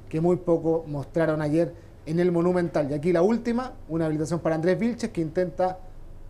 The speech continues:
practicarle un globito, le queda corto a, a media altura solamente ante Perich, le pega el manotazo al costado, le quisa-, le quiere picar la pelota y Perich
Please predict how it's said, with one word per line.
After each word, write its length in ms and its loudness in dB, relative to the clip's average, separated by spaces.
practicarle 520 0
un 100 2
globito, 360 2
le 100 0
queda 220 0
corto 320 0
a, 120 -4
a 120 -8
media 200 -2
altura 340 -2
solamente 420 -4
ante 220 -2
Perich, 240 0
le 100 0
pega 220 2
el 60 -2
manotazo 400 -2
al 80 -2
costado, 300 -2
le 240 -4
quisa-, 240 -6
le 160 -2
quiere 200 2
picar 260 2
la 100 0
pelota 300 2
y 60 0
Perich 300 0